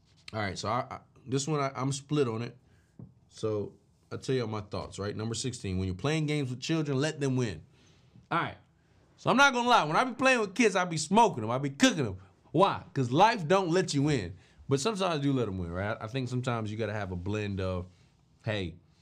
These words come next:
you beat me," and that becomes fulfilling. But if you beat 'em every time,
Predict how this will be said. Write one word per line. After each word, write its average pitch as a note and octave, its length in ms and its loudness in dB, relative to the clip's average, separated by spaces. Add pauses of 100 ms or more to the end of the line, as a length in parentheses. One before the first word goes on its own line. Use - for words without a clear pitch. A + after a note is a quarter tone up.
(1200)
you A2+ 140 -4
beat A#2+ 280 2
me," F2 260 -8 (300)
and G2+ 180 -6
that G#2 240 -8
becomes G#2 320 -6
fulfilling. G#2 400 -4
But G2+ 100 -4
if F#2+ 80 -8
you G#2+ 80 -8
beat C#3 160 -2
'em G#2 140 -4
every F#2+ 180 -8
time, - 360 -20